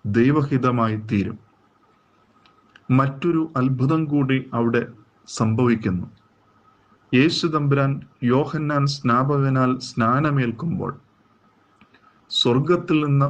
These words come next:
ഉണ്ടായ ഒരു അശരീരി പോലെ ഒരു മേഘം വന്ന് അവരുടെ മേൽ നിഴലിട്ട്, "ഇവൻ എൻ്റെ പ്രിയപുത്രൻ, ഇവന് ചെവി കൊടുപ്പീൻ" എന്ന ശബ്ദം ഉണ്ടാകുന്നു.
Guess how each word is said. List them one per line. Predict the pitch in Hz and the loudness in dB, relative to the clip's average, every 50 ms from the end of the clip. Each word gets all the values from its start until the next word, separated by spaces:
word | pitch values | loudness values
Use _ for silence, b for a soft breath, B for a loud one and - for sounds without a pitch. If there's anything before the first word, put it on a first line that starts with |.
| 143 - | 0 0
ഉണ്ടായ | 113 113 120 123 131 139 139 139 139 139 139 143 - 120 | 2 4 4 4 4 2 2 2 2 0 0 -2 -4 -2
ഒരു | 120 120 123 131 127 - - | -2 0 0 0 -2 -2 -4
അശരീരി | 123 120 113 - - 180 170 156 156 147 139 | -4 -4 -2 -2 0 0 2 2 2 2 2
പോലെ | 123 107 - 104 98 98 - - - - - _ _ _ _ _ _ _ - | 0 0 0 -2 -2 -2 -4 -6 -10 -16 -20 _ _ _ _ _ _ _ -2
ഒരു | 190 196 - 101 | 0 0 2 2
മേഘം | 92 104 113 127 147 143 - 160 151 143 | 2 2 2 2 2 0 -2 -2 -2 0
വന്ന് | 139 135 131 131 131 131 - - _ - 113 | 0 0 0 -2 -4 -6 -8 -10 _ -10 -6
അവരുടെ | 110 113 123 143 143 147 143 139 135 | -4 -2 0 2 2 2 2 2 2
മേൽ | 131 131 127 127 127 127 - | 2 0 0 -2 -2 -6 -6
നിഴലിട്ട്, | - 113 113 113 113 113 123 143 139 127 101 - - - - - - _ _ _ b b b b b b b b b b b b - | -2 0 2 4 4 4 4 4 2 2 0 -2 -4 -10 -12 -12 -12 _ _ _ b b b b b b b b b b b b 2
"ഇവൻ | 151 165 170 190 185 180 160 143 - - - - | 2 4 4 4 4 2 0 -2 -6 -12 -8 -2
എൻ്റെ | 135 131 139 147 147 | 0 0 2 2 0
പ്രിയപുത്രൻ, | 147 143 - 120 120 135 143 131 120 110 107 98 92 - - - - _ _ _ _ _ _ _ _ _ _ _ _ - | -2 -2 0 2 2 2 2 0 -2 -4 -6 -8 -8 -8 -10 -14 -18 _ _ _ _ _ _ _ _ _ _ _ _ -2
ഇവന് | 123 120 120 139 151 156 | 0 2 2 2 2 2
ചെവി | 143 143 - - 135 139 170 180 | 0 -2 0 0 0 2 2 2
കൊടുപ്പീൻ" | 175 160 143 139 135 131 - 135 135 - 117 | 0 0 0 0 0 0 0 -2 -2 -2 0
എന്ന | 117 120 120 120 117 | 0 0 0 0 -2
ശബ്ദം | - - - - 117 117 117 117 143 139 - - | -6 -4 -2 -2 -2 -2 -2 0 0 0 0 0
ഉണ്ടാകുന്നു. | - 113 104 101 98 95 95 92 - - - | 0 2 2 2 2 0 -2 -6 -8 -10 -10